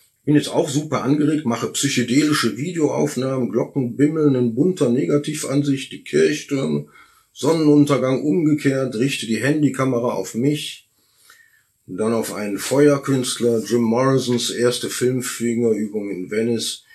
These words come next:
hier von mir so ähnlich probiert. Ich spüre Harmonie.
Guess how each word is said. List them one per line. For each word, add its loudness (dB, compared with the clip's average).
hier 2
von 2
mir 6
so 2
ähnlich 2
probiert. -4
Ich -8
spüre 2
Harmonie. -2